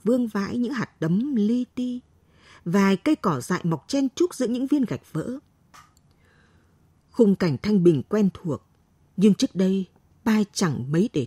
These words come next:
tâm. Dì Peo đang ngồi trên chiếc ghế mây giữa sân bện chỉ. Một đám sợi đen và trắng lăn đi lăn lại trên bắp chân chắc nịch của dì, rồi quyện vào nhau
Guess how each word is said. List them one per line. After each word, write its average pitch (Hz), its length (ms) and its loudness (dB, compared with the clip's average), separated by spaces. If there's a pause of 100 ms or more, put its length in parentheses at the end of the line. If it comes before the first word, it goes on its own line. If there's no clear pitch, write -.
(120)
tâm. 202 200 -4 (1600)
Dì 175 200 8
Peo 190 280 0
đang 185 180 0
ngồi 151 300 0
trên 190 200 0
chiếc - 180 -6
ghế 180 140 2
mây 202 300 0
giữa 190 180 -2
sân 220 360 -2
bện 170 260 0
chỉ. 151 320 -2 (800)
Một 196 200 6
đám 185 220 0
sợi - 280 0
đen 262 220 -2
và 151 120 -2
trắng 180 460 -6
lăn 262 220 -2
đi 269 120 0
lăn 269 180 -4
lại 147 320 -4 (100)
trên 240 360 -2
bắp - 220 -4
chân 247 220 0
chắc - 200 -8
nịch 170 200 0
của 135 160 0
dì, 127 320 -4 (400)
rồi 170 220 2
quyện 165 460 2
vào 143 280 -4
nhau 220 240 -4